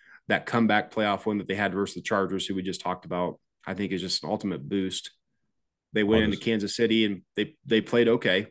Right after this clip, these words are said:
Speaker 1: They didn't
Speaker 2: Yeah.
Speaker 1: get run out of the building.
Speaker 2: Right. They did all right there for not supposed to
Speaker 1: So
Speaker 2: be in there. They weren't, I mean.
Speaker 1: So I think, I think Trevor Lawrence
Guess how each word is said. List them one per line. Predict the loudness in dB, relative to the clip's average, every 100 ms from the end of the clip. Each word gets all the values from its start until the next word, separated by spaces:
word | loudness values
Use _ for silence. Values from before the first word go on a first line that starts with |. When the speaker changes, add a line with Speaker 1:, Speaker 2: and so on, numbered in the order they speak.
| -4
Speaker 1:
They |
didn't | -2 0
Speaker 2:
Yeah. | 0
Speaker 1:
get |
run | 0
out | 0
of | -2
the |
building. | -2 -2 -2 -6 _
Speaker 2:
Right. | -2 -2
They | 0 2
did | 4 6
all | 6
right | 4 0
there | 0 -2 -2 _ _ _
for | 0
not | 2 2
supposed | 2 2 4
to | 4
Speaker 1:
So |
Speaker 2:
be | 2
in | 2
there. | -2 -6 _ _ -12
They | -10
weren't, | -10 -12 _
I | -14
mean. | -8 -2
Speaker 1:
So | 2
I | 4 4
think, | 4 2 0 -10 _ _ -4
I |
think | -2 -2
Trevor | 0 0 0
Lawrence | -2 -2 -4 -4 -4 -4 -6